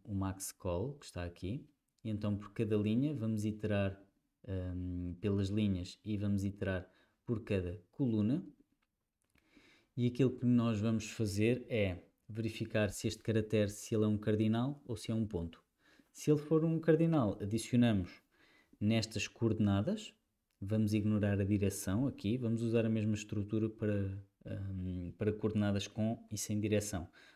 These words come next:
Nos casos em que não queremos a direção, vamos considerar a direção zero. Mas vamos guardar então eh,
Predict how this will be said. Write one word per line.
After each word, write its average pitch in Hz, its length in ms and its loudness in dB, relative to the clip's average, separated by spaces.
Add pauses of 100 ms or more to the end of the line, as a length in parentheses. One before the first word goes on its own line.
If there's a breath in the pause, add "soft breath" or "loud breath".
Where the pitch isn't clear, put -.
(140 loud breath)
Nos 101 120 -6
casos 107 220 0
em 107 80 0
que 98 100 -2
não 107 100 2
queremos 104 300 0
a - 20 0
direção, 104 420 0
vamos 101 200 -2
considerar 92 420 -4
a 92 40 0
direção 92 460 -2
zero. 85 320 -6 (1000 loud breath)
Mas 104 140 -4
vamos 110 200 0
guardar 110 400 4
então 104 500 0 (260)
eh, 95 480 2